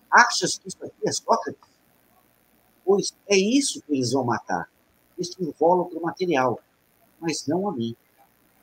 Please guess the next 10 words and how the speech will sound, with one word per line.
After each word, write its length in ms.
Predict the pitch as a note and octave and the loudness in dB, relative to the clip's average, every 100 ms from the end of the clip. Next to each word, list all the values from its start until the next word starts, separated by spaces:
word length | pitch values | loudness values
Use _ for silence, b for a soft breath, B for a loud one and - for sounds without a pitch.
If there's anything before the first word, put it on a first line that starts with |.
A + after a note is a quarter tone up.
| _ - | _ 2
Eu 180 | F#3+ - | 2 2
sou 440 | - - - F3+ - _ _ _ | -8 -2 0 0 -4 _ _ _
a 60 | - | -10
minha 300 | C#3 E3 D3+ | -6 -4 -2
alma. 380 | F#2 G#2+ G#2+ F#2 _ _ - - _ _ _ | 0 2 0 -4 _ _ -20 -20 _ _ _
Ninguém 640 | G#3+ C#4 A#3 - C#3 A2+ E2+ _ _ _ _ _ | -12 -10 -8 -2 0 0 -6 _ _ _ _ _
pode 240 | A#2 G#2 | -4 -2
matar 320 | G2+ G2+ - _ _ - | -4 -6 -10 _ _ -10
Sócrates." 460 | G#2 F2+ F2 _ _ _ _ _ _ _ _ _ _ _ _ _ _ _ | -8 -8 -14 _ _ _ _ _ _ _ _ _ _ _ _ _ _ _
No 100 | A2+ | -12